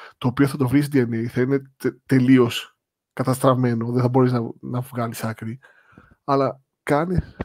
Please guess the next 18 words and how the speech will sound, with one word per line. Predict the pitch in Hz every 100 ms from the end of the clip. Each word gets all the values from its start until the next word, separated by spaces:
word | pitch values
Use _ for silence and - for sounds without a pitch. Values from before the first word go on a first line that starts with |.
| - _
πώς | 151
το | 143
λένε, | 117 117 127
προσέγγιση | 131 139 - 139 147 156 -
ότι | 143 127 - _ -
έτσι | 135 135 135 131
ήταν, | 117 110 110 110 107 104
ξέρω | - 113 117
εγώ, | 185
και | - 180
οπότε | 151 131 143 147
ταιριάζει | 139 - 123 127 135 131
πιο | -
πολύ | 127 131
σε | 131 113
αυτό | - 123
το | -
τωρινό. | 113 104 104 95 -